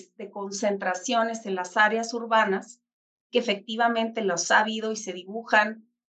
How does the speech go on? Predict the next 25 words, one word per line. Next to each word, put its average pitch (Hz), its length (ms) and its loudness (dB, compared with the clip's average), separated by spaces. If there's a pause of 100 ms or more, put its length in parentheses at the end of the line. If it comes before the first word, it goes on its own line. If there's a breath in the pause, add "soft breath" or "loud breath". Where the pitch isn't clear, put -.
(120)
cuando 202 260 2
uno 220 180 0
georreferencia 208 800 -2
los 196 180 -4
datos 220 420 4
desde 180 200 -10
el 185 80 -8
censo 214 400 -6
de 196 80 -6
dos 185 200 -14
mil 214 220 -10
diez 220 420 0 (380)
hasta 196 280 -2
los 185 200 -6
del 175 300 -4
dos 185 240 -4
mil 226 220 -2
veinte, 247 500 0 (360)
en 226 160 4
estas 262 480 2
localizaciones 226 920 0
alrededor 208 560 -2
de 226 120 -6
tres 220 420 0
zonas, 208 580 0